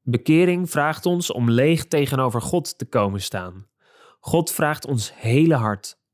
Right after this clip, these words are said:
ons hele zijn. Daarom is het goed om ook tegen hem te zeggen: "Heer,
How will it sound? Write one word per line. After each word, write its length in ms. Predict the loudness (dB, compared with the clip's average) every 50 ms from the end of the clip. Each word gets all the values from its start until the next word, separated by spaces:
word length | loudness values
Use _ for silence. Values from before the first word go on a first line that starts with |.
| _
ons 300 | -4 -2 -2 -2 -2 -6
hele 400 | -6 -2 2 4 4 4 4 4
zijn. 400 | 2 2 0 -2 -2 -6 -10 -16 _ _ _ _ _ _ _ _ _ _ _ _ _ _ _ _ _ _ _ _ _ _ _ _ _ _ _ _ _ _ _ _ _ _ _ _ _ _ _ _ _ _ _ _ _ _ _ _ _ _
Daarom 320 | _ 2 2 4 4 4 4
is 80 | 4
het 120 | 2 0 0
goed 300 | 0 2 2 2 2 2
om 120 | 2 2
ook 140 | 2 0 0
tegen 320 | 0 0 0 0 0 0
hem 160 | 0 0 0 0
te 100 | 0 0
zeggen: 440 | 0 -2 -2 -4 -6 -12 -16 -16 _ _ _ _ _ _ _ _
"Heer, 540 | 2 4 4 4 4 4 2 0 -4 _